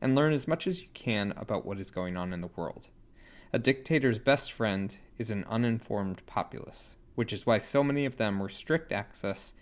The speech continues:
to the world and the internet. In addition, you can learn about ways in which democracy is strengthened in other countries, which can help you strengthen democracy here at home.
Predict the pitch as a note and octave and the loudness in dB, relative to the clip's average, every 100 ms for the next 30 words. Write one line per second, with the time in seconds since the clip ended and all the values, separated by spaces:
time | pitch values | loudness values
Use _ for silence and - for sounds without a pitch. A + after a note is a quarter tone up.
0 | - _ - G#2+ G2 G#2 A2 A#2 A#2 - | -20 _ -10 -4 -2 4 6 4 2 -6
1 | - - _ - - B2 G#2 F#2+ F2+ C#2 | -20 -20 _ -20 -4 0 2 2 0 -4
2 | G1+ - - - _ _ - - - B2+ | -8 -14 -20 -20 _ _ -20 -20 -6 2
3 | A#2 D#3 E3+ F#3+ G#3 - - - - B2 | 6 6 4 0 -4 -6 -20 -10 0 2
4 | B2 B2 C3+ C3 B2 - A#2 A#2+ B2 A2 | 4 6 6 8 8 8 4 4 2 -2
5 | G#2 - G#2 A2 C3 D#3 - B2+ - - | -2 -2 2 2 2 -4 -6 -6 -8 -4
6 | A#2+ C#3 - E3+ E3+ - A2 F2+ F2 - | 0 0 0 -2 -2 -2 0 0 -2 -2
7 | A#2 - F#3+ - - - - - - B2+ | -4 -4 -6 -8 -12 -20 -20 -14 -2 -2
8 | - A2+ C3+ C3 D3+ C#3+ C3+ - - - | 0 0 0 0 0 0 -2 -16 -14 0
9 | C3 A#2+ B2+ A2+ G#2+ F#2+ - G#2+ G2+ F#2+ | 2 2 -2 -2 -2 -2 -4 -8 -4 -4
10 | - - - F#2+ D#2+ - A2 D#2+ | -4 -10 -2 -2 -2 -2 -2 -2